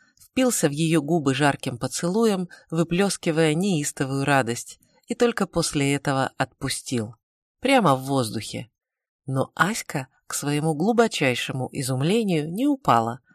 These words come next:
а мягко спланировала вниз. Наверное, ей, как мышке из дурацкого анекдота, хватило бензинчику от контакта с Лихаэлем, чтобы не разбиться в лепёшку. Штирлиц напоил мышку бензином и отпустил.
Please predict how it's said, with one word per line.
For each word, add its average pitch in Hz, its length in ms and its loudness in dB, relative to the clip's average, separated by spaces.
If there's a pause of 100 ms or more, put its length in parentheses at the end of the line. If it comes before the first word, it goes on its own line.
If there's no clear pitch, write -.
(240)
а 139 160 -2
мягко 151 460 0
спланировала 135 800 0
вниз. 131 560 -6 (840)
Наверное, 139 600 0
ей, 175 380 -2 (300)
как - 240 -4
мышке 180 420 0
из 123 120 -6
дурацкого 139 540 0
анекдота, 165 600 0 (280)
хватило 214 480 4
бензинчику 190 880 0 (140)
от - 180 -2
контакта 151 560 0
с - 100 -6
Лихаэлем, 139 800 0 (240)
чтобы 139 460 0
не 139 160 0
разбиться 139 580 0
в - 20 -4
лепёшку. - 680 -2 (1160)
Штирлиц 135 680 -2
напоил 131 480 0
мышку 135 320 -4
бензином 139 600 -2
и 240 140 -4
отпустил. 139 720 0